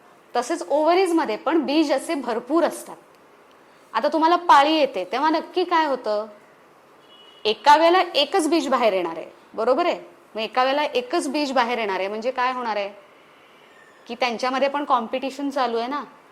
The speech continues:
की मी आधी बाहेर पडणार का तू बाहेर पडणार का, मी मॉनिटर होणार,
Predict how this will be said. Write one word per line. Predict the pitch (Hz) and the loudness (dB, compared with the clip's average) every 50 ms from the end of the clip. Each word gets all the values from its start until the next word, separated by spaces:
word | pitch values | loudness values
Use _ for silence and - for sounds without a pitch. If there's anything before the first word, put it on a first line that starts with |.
| - _ - - | -20 _ -18 -10
की | - 262 | -6 -4
मी | 254 269 302 | -2 0 0
आधी | 302 277 311 320 | 0 2 2 4
बाहेर | 311 294 294 302 311 | 4 4 2 2 0
पडणार | 311 302 285 277 285 311 311 311 | 0 -2 -2 2 2 2 2 2
का | 311 320 302 | 0 -4 -4
तू | 294 | -2
बाहेर | 285 262 262 262 262 | 0 0 0 0 0
पडणार | 262 269 269 269 277 277 269 | -2 -4 -4 -2 -2 -2 -4
का, | 269 269 | -4 -6
मी | 254 247 262 | -8 -6 -6
मॉनिटर | 262 254 240 247 247 262 247 | -6 -6 -6 -6 -8 -8 -6
होणार, | 262 254 254 254 254 247 | -6 -6 -6 -8 -10 -10